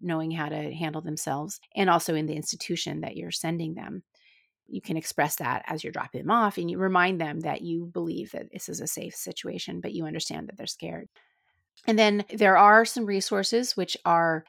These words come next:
actually uh, available from the National Child Traumatic Stress Network. And this is something that I'm a little bit aware of 'cause in Santa Barbara here, we have a really unique nonprofit with whom I've worked a lot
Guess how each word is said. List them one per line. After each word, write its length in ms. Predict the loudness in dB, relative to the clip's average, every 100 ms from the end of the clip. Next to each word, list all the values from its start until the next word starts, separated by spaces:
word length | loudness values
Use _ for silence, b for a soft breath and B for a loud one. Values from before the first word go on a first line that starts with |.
| 0
actually 640 | 0 2 -2 0 0 -2 -6 _ -2
uh, 280 | 0 0 -2
available 500 | 0 0 0 0 -2
from 180 | -2 -4
the 160 | -4 -4
National 460 | 0 0 0 -4 -4
Child 460 | -2 -2 -2 -6 _ _ -10
Traumatic 420 | -2 0 0 -2
Stress 340 | -6 -4 -4
Network. 420 | -4 -2 -4 -6 -6
And 180 | -6 -2
this 140 | -2
is 80 | -2
something 220 | -2 -2
that 100 | -2
I'm 100 | -2
a 60 | 0
little 200 | -2 0
bit 120 | 0
aware 280 | 2 2 2
of 100 | 0
'cause 160 | -6 -6
in 120 | -6 -6
Santa 240 | -4 -4
Barbara 280 | -4 -4 -4
here, 200 | -4 -4
we 120 | -4
have 240 | -4 -4
a 180 | -4 -6 -10 b b b
really 260 | 4 4
unique 600 | 2 -2 -2 -2 -4 -8 -20 b -6
nonprofit 560 | -4 -2 -2 -2 -4 -8 _
with 340 | -8 -4 -4 -8 -10 -4
whom 180 | -2 0
I've 240 | -2 -2
worked 340 | -4 -4 _ -14 -6
a 60 |
lot 460 | -2 0 0 0 -8